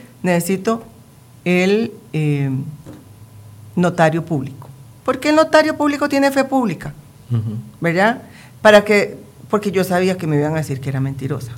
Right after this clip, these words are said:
Speaker 1: como me dijeron Albino y algunos sindicatos. Eh, por ejemplo, eh,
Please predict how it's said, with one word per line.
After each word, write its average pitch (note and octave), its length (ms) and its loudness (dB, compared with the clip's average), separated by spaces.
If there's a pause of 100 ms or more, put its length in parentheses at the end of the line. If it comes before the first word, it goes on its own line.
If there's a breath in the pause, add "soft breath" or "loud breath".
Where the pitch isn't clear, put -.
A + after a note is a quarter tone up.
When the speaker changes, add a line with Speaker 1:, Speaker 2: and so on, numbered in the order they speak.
Speaker 1:
como C#3+ 220 0
me C3 160 2
dijeron B2+ 480 -4
Albino C#3 680 0
y C#3 140 -4
algunos C3 420 -2
sindicatos. - 640 -8 (1040 loud breath)
Eh, F3 380 4
por F3+ 100 0
ejemplo, F#3+ 960 4
eh, D#3+ 300 0